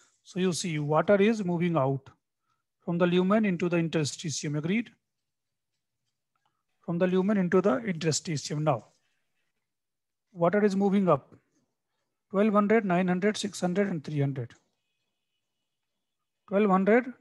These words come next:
nine hundred, six hundred, and three hundred milliosmol per liter. Is the concentration increasing or decreasing?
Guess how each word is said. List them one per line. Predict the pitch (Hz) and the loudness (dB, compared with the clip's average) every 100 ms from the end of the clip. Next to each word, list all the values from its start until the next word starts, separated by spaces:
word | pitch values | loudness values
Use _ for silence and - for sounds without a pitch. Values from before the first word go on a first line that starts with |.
| _ | _
nine | 165 180 | -2 0
hundred, | 185 185 220 | 0 0 -2
six | - 170 | -4 -8
hundred, | 180 175 208 | -4 -2 -4
and | 202 151 | -4 -8
three | 175 | -4
hundred | 160 165 190 | -4 -2 -4
milliosmol | 165 160 143 202 190 | -4 -2 -4 -4 -8
per | 147 | -8
liter. | 139 135 127 - _ - _ _ | -8 -8 -12 -14 _ -20 _ _
Is | 190 190 | -6 0
the | 208 | 0
concentration | 208 196 202 196 190 - | 2 0 -2 -2 -2 0
increasing | 196 180 190 196 247 | -2 -2 -2 0 0
or | 240 | 0
decreasing? | 180 175 156 135 | -2 -4 -4 -6